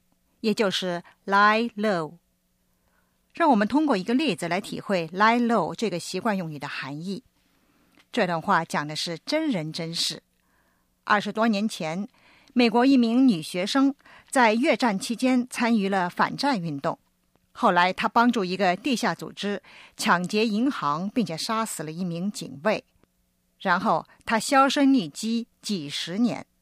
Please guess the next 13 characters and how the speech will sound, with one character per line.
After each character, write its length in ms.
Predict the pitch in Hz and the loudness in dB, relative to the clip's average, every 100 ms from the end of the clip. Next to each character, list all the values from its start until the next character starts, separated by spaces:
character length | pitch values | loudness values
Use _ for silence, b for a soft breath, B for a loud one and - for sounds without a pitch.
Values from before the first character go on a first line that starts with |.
| _ _ _ _ _ _ - | _ _ _ _ _ _ 0
但 120 | 277 | 2
是 120 | 277 | 2
最 200 | 294 262 | 0 0
近， 320 | 247 269 180 b b b | 2 0 -2 b b b
她 100 | 311 | -6
突 200 | - 349 | -4 2
然 160 | 320 330 | 2 2
向 200 | 302 208 | 2 0
警 220 | 180 165 | -2 -2
方 260 | 214 233 | 2 2
自 140 | 247 269 | 2 0
首 200 | - - | -2 -4
了。 260 | - - | -4 -6